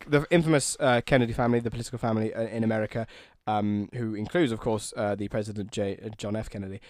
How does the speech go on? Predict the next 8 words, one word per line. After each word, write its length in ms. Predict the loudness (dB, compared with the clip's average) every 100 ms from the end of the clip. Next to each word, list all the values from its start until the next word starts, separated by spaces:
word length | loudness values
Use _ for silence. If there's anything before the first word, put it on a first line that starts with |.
| -20 -20 _ _ _ _ _ _ -12 2
Uh, 160 | 2 6
they, 380 | 6 6 2 0
many 280 | 8 10 10
of 180 | 6 2
the 80 | 4
members 420 | 6 6 4 -2
have 140 | -6 -4
died 580 | 0 2 2 0 -4 -10